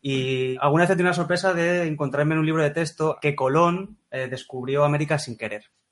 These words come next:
Yo quería zanjar ya de una vez este tema porque a mí esto me afecta muy personalmente, no sé por qué, quizás a esa pasión de la que hablábamos, pero cuando escucho a gente que sabe de verdad y he escuchado y he leído tanto sobre el tema, me sigue pareciendo increíble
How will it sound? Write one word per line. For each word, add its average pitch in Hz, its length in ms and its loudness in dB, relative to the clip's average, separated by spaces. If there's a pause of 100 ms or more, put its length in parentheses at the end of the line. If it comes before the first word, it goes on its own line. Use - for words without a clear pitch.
(300)
Yo 156 160 2
quería 180 160 6
zanjar 160 400 4
ya 160 120 6
de 156 60 0
una 156 160 2
vez 151 140 2
este 147 220 -2
tema 156 480 0
porque 123 440 -4
a 123 120 -2
mí 143 160 0
esto 147 160 -2
me 143 100 0
afecta 131 280 -6
muy 127 200 -4
personalmente, 127 640 -4
no 139 80 -4
sé - 140 -6
por - 160 -8
qué, 185 220 -4
quizás 135 280 -6
a 139 40 4
esa 139 180 -2
pasión 131 260 0
de 131 80 0
la 131 100 -2
que 127 60 0
hablábamos, 147 540 4 (640)
pero 143 280 8
cuando 135 180 4
escucho 165 560 2
a 156 100 6
gente 160 260 -2
que 156 100 0
sabe 151 260 2
de 151 120 2
verdad 143 580 2
y 127 120 -6
he - 20 -4
escuchado 147 500 -2
y 135 140 -4
he 143 80 2
leído 147 320 0
tanto 147 220 -2
sobre 139 220 -2
el 131 80 -6
tema, 156 420 -2 (200)
me 127 140 -8
sigue 151 160 0
pareciendo 165 300 2
increíble 165 600 -2